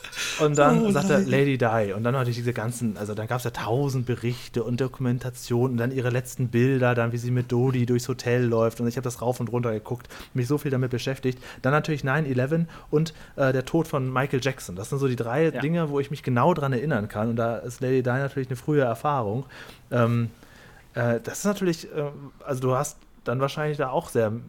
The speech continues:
Speaker 1: das sehr verfolgt alles, ne? Oder warst du auch noch sehr jung?
Speaker 3: Da war ich tatsächlich noch sehr jung. Also lustigerweise, die drei Momente, die du sagst, äh, sind's bei mir auch. Äh, Lady Di, da war ich fünf, aber tatsächlich weiß ich haargenau, was ich in dem Moment gemacht
Speaker 1: Ja, ja.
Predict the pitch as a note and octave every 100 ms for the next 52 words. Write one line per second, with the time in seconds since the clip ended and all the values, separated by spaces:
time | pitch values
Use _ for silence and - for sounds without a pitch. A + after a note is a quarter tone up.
0 | - - - - B2+ B2 - G#2+ - A2+
1 | A2 - G#2+ G2 F2+ G2 G2 C3+ F3+ C#3
2 | C#3 C3 C3+ B2+ A#2+ A#2+ A#2 A2 G2+ F2+
3 | - - - - _ - - C3 G2+ A#2
4 | C#3+ C#3+ B2+ C3+ C3 B2+ B2+ B2 C#3 C3
5 | A2+ A#2+ - C#3 B2+ A#2+ B2 A#2+ C3 B2+
6 | C3 - B2 A#2+ A#2 C3 - - - B2+
7 | A2 B2 - B2+ A2 G#2 A#2+ D#3+ E3+ -
8 | B2+ B2 B2 C3+ A#2+ A2 B2 C3+ G#2+ A2
9 | G#2 - F3+ D#3 G3 - A#2 A2 A#2 C#3
10 | C#3+ C3 A#2+ B2+ - C3 D3+ D3 C#3 C3
11 | B2+ A#2+ B2 B2 A#2+ B2 F3+ F3+